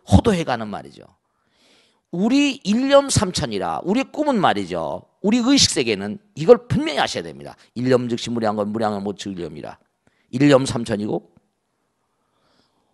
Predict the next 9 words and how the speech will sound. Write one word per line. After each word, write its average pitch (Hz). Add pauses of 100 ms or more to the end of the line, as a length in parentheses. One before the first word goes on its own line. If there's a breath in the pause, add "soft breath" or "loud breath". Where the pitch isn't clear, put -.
(140)
우리의 254
생각은요. 117 (1000)
이게 147
우주와 330
통해 -
있습니다. - (1160)
우린 220
삼 247
차원이지만 120